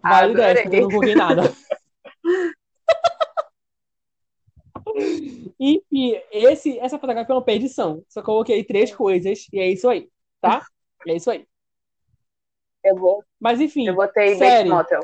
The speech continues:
Speaker 1: ou filme, tá?
Speaker 2: Não sei
Speaker 1: Qual?
Speaker 2: se é assim que pronuncia. Bates Motel. Não sei assim, mas é. Pronto.
Speaker 1: É assim mesmo, imitona.
Speaker 2: <laughs>
Speaker 1: Imitona.
Speaker 2: Eu não pensei em outra.
Speaker 1: Você
Speaker 2: Ah,
Speaker 1: é
Speaker 2: não,
Speaker 1: uma
Speaker 2: até pensei em
Speaker 1: imitona.
Speaker 2: Breaking Bad, mas eu não gosto, então deixei pra lá.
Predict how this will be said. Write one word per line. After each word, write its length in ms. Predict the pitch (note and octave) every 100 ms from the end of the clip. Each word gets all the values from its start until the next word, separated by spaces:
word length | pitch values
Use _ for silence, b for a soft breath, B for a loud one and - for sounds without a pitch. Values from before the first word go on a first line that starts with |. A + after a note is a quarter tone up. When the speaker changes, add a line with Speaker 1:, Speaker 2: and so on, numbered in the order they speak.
| -
Speaker 1:
ou 160 | A3+
filme, 260 | C4+ B3 F#3+
tá? 80 | G3
Speaker 2:
Não 60 | A3
sei 100 | A#3
Speaker 1:
Qual? 260 | A3 D#3
Speaker 2:
se 60 | B3
é 20 |
assim 180 | C4 G3
que 60 |
pronuncia. 580 | G3 F#3+ F#3 - E3+ F3 - _ _ _
Bates 200 | F3 F3
Motel. 540 | F#3 E3+ E3+ D#3+ D#3+ - _ F#3
Não 140 | G#3+ -
sei 120 | E3+
assim, 340 | E3+ - D#3 _ _
mas 180 | F3+ F#3+
é. 180 | D3+ - _ _ _ _ _ _ _ _ _ _ _ _ _ _ _ _ _ _ _ -
Pronto. 320 | G3+ G3 F#3+ _
Speaker 1:
É 120 | B3+ C4+
assim 260 | C4+ E4
mesmo, 400 | D4 A#3+ A#3 G#3
imitona. 680 | A3+ C4 C4+ A#3+ G#3 E3+ D3+ _
Speaker 2:
<laughs> 160 | E4 - _
Speaker 1:
Imitona. 800 | C4+ D#4+ G4+ - D4+ B3 A3+ G#3+
Speaker 2:
Eu 40 | A#3
não 80 | B3+
pensei 520 | D4+ E4 - C4+ C#4
em 40 |
outra. 320 | G#3+ G3 F3+ E3+
Speaker 1:
Você 280 | B3 C#4+
Speaker 2:
Ah, 20 | A#3+
Speaker 1:
é 60 |
Speaker 2:
não, 100 | A#3
Speaker 1:
uma 80 | B3 B3+
Speaker 2:
até 100 | C4+
pensei 360 | D4+ D4+ A3 G3+
em 40 |
Speaker 1:
imitona. 20 | F#3+
Speaker 2:
Breaking 340 | E3 D#3 A3+
Bad, 300 | G3+ F#3 F#3 G3
mas 180 | G3+ A#3+
eu 60 |
não 140 | A#3+ A3+
gosto, 380 | G3+ G#3 - A3+
então 260 | A3 A3
deixei 240 | A#3 A#3+ A#4
pra 200 | B3+ C4
lá. 220 | G3